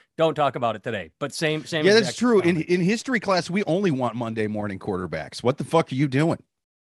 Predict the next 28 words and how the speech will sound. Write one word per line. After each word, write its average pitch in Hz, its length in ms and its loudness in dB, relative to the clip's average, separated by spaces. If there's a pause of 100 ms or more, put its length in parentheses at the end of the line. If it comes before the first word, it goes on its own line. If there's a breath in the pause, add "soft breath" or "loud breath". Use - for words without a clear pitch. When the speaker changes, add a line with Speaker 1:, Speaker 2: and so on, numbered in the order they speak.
(400 soft breath)
Speaker 1:
My 220 220 0
history 247 320 -4
teacher, 202 500 -4
uh, 156 320 4
in, 151 440 -4
in 147 240 -2
high 143 180 -2
school 147 460 -6
was 151 420 0
the, 135 340 -2
the, 131 380 -6
the 123 380 -2
gym 160 280 -2
teacher, 123 400 -6
the 117 120 0
high 151 120 -2
school 143 300 -8
football 135 560 -4
coach. 110 400 -4 (420 soft breath)
And 135 160 -2
the 139 100 -4
only 170 220 0
thing 180 200 -4
I - 20 -2
remember 151 360 -4
about 170 180 0
history 175 260 -8
class 175 400 -2